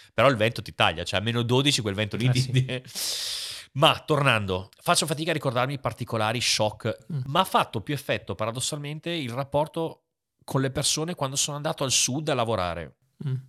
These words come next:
Speaker 1: E
Speaker 2: Al sud della Cina,
Speaker 1: Sì, al
Speaker 2: ovviamente.
Speaker 1: sud della Cina. Ad Hangzhou non tanto, perché Hangzhou comunque è una città, è una città secondo me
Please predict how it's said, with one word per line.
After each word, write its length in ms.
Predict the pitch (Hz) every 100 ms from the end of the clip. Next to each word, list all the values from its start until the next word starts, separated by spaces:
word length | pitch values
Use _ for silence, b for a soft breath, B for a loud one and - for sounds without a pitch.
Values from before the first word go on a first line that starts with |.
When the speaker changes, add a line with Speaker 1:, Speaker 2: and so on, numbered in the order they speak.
| - _
Speaker 1:
E 540 | 120 117 110 107 104 101
Speaker 2:
Al 60 | -
sud 160 | 147
della 200 | 127 120
Cina, 240 | - 117 107
Speaker 1:
Sì, 160 | -
al 60 | 151
Speaker 2:
ovviamente. 0 |
Speaker 1:
sud 100 | 143
della 120 | 156
Cina. 400 | 151 123 101 95
Ad 140 | 117 135
Hangzhou 300 | 135 170 131
non 180 | 131 131
tanto, 380 | 87 82 143
perché 180 | 156 95
Hangzhou 240 | 87 95 90
comunque 240 | 95 98
è 20 | 85
una 60 |
città, 440 | - - 95 82 _ -
è 40 |
una 80 | 101
città 360 | - 95 101 73
secondo 280 | - 92 98
me 140 | 113